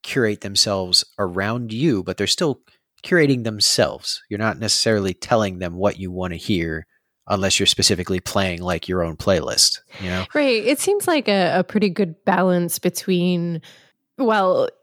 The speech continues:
Speaker 2: when I was in high school and listening to radio mostly, maybe s-, buying some C Ds once in a while, that was, that was a mostly passive listening experience. And then, y-, you know, I,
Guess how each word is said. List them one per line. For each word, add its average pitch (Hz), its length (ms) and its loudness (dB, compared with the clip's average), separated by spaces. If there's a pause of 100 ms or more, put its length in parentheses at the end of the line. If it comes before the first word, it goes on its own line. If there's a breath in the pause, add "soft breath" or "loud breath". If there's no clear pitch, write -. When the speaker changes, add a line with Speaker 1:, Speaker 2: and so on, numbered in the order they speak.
Speaker 2:
when 185 560 2 (340)
I 190 160 2
was 170 360 0
in 160 680 0
high - 260 2
school 170 600 0
and 160 680 2
listening 160 460 2
to - 120 -2
radio 156 480 2
mostly, 151 400 0
maybe 156 260 0
s-, 156 140 -4
buying 156 400 2
some 156 240 0
C 160 160 -6
Ds 151 320 -2
once 175 180 -6
in - 80 -16
a - 20 -4
while, 151 240 -4
that 170 200 4
was, 180 300 2 (200)
that - 200 0
was 185 240 0
a 170 380 0
mostly 190 500 2
passive 170 500 0
listening 165 420 0
experience. - 800 -4 (340 loud breath)
And 208 220 2
then, 208 420 2 (440 soft breath)
y-, 247 100 -2
you 214 180 2
know, 196 100 2
I, 208 200 2